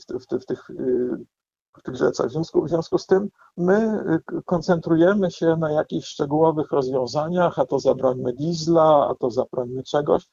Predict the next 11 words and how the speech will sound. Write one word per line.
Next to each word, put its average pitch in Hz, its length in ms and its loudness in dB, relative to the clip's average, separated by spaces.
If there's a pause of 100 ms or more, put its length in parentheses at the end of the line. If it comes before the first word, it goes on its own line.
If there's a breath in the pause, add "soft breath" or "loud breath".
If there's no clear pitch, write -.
(360 soft breath)
Natomiast 170 540 -4
nie 180 260 2
ma, 151 280 -2
że 180 140 -2
tak - 240 -2
powiem, 160 460 0 (380)
w - 60 -20
tych 190 180 -4
rozwiązaniach 170 680 0
najważniejszej 165 680 -4
rzeczy. 139 380 0